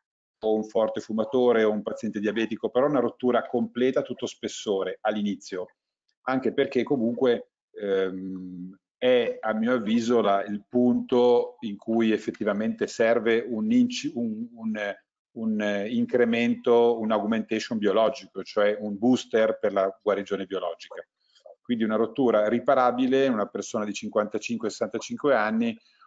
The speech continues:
con una biologia un pochettino pigra, quindi fumatrice, un diabete, un,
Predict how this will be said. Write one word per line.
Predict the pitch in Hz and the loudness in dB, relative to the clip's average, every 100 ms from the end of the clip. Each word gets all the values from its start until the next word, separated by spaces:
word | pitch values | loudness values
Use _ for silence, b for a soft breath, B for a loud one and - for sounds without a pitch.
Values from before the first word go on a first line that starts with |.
| b | b
con | - 117 | -4 0
una | 113 | 2
biologia | 110 123 117 113 | 4 2 2 2
un | 120 | 2
pochettino | 113 104 107 110 110 | 0 -4 -4 -4 -4
pigra, | - 107 98 95 92 95 | -2 -2 0 0 -2 -6
quindi | _ 98 95 90 | _ -10 -10 -10
fumatrice, | 98 95 - 120 113 104 113 104 | -12 -14 -6 -2 -2 -2 -2 0
un | 101 95 92 - - | 0 -4 -10 -18 -8
diabete, | 98 95 113 104 101 - 104 98 | -6 -2 0 0 -2 0 0 0
un, | 95 92 | -4 -10